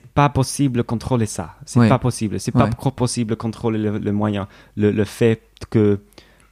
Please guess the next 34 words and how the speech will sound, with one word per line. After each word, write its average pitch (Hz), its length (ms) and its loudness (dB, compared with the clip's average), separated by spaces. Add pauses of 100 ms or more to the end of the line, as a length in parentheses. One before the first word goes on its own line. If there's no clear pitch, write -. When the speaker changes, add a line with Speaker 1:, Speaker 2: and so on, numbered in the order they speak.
(180)
Speaker 1:
tu 110 180 0
es 104 40 2
bête. 98 440 0
Je 101 100 -6
sais 107 160 -4
pas. 95 260 -4
Je... 104 100 -4 (240)
non, 123 160 4
non. 131 100 6
<laughs> - 20 8
Je, 131 180 4 (240)
c'est, 147 240 4
c'est, 147 180 0
c'est, 143 160 2
c'est, 143 160 2
c'est, 139 180 2
c'est, 127 200 0
c'est, 131 240 2
c'est - 260 0
un 107 300 2
exemple, 104 440 -2
mais, 98 200 -2
mais, 104 340 -2
euh, 101 420 -2 (520)
<laughs> 139 480 -8
mais, 127 180 2
mais 127 240 6
Speaker 2:
Hmm. - 140 2
Speaker 1:
au, 120 400 6
au, - 120 -4
au, 120 140 4
le, 120 140 0
le 117 100 2
moyen 117 360 0